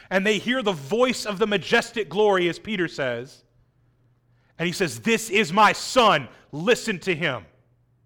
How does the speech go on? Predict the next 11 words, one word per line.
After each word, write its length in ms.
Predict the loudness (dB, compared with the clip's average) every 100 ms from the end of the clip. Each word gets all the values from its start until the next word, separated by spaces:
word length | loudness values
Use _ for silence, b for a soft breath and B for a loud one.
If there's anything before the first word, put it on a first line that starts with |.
| _ _ _ _ _ _ _ _
that's 220 | -6 -6 -6
when 80 |
they 100 | -8
really 260 | -6 -6 -8
get 200 | -8 -12
it. 180 | -14 _ _ _ _ -12
And 100 | -2
how 140 | -2
do 80 | 0
they 120 | -4
respond? 640 | -6 -6 -4 -4 -4 -10